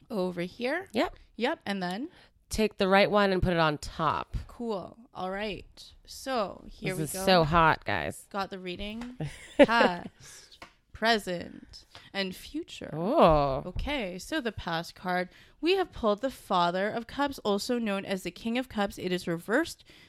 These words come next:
Speaker 1: Rush, would you please describe this card?
Speaker 2: It looks like a black swan with a cup on top of it.
Speaker 1: Yes.
Speaker 2: Uh, the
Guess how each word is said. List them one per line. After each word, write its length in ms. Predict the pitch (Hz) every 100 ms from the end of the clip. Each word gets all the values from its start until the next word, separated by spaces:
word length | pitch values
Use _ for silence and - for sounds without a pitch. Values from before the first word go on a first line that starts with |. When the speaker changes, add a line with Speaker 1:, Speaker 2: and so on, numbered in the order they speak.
| _
Speaker 1:
Rush, 300 | 202 226 240
would 180 | 196 180
you 80 | 175
please 480 | - 226 254 269 -
describe 640 | 180 - - 185 233 233
this 220 | 196 -
card? 100 | - 220 214
Speaker 2:
It 20 |
looks 260 | 247 311 294
like 180 | 262
a 100 | 208
black 420 | 170 175 220 262 -
swan 880 | - 214 226 226 170 107 233 214 - _ -
with 220 | 175 170
a 100 | 147
cup 320 | - 220 -
on 80 | 147
top 420 | - 135 131 -
of 140 | 127 143
it. 300 | - - - - - - - _ -
Speaker 1:
Yes. 180 | 202 190
Speaker 2:
Uh, 380 | 156 147 139 - -
the 280 | 151 147